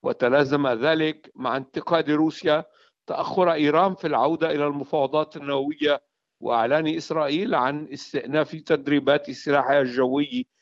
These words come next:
على خطة هجمات تستهدف البرنامج النووي الإيراني.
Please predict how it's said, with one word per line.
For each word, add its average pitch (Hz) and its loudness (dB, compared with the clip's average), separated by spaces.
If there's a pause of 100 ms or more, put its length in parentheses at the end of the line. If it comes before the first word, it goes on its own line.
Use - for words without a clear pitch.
(220)
على 135 4
خطة 151 -6
هجمات 131 -4 (640)
تستهدف 147 -2
البرنامج 120 0
النووي 117 0
الإيراني. 110 -2